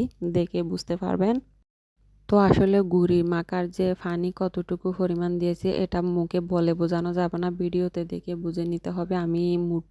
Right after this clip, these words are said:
করে দেখিয়ে দিয়েছি, এভাবে জর্জরা টাইপের হবে। তো এগুলা হচ্ছে আমি সারা রাত লবণ আর পানি দিয়ে যে মেখে রাখছিলাম, এভাবে মেখে রাখি।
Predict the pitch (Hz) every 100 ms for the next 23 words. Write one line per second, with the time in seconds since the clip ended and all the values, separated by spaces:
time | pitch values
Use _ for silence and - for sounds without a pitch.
0 | - 165 165 175 165 170 175 170 170 175
1 | - 220 277 _ _ _ 180 175 170 175
2 | 175 175 170 165 170 165 165 - 175 -
3 | 175 175 170 185 240 _ _ _ _ _
4 | 202 202 196 185 190 190 185 - 190 -
5 | 180 180 185 - 180 180 175 185 214 _
6 | _ - _ _ _ _ _ _ - -
7 | 190 185 180 180 180 185 190 170 175 185
8 | 180 180 190 180 170 180 175 170 - 185
9 | 196 175 175 175 180 175 170 175 175 -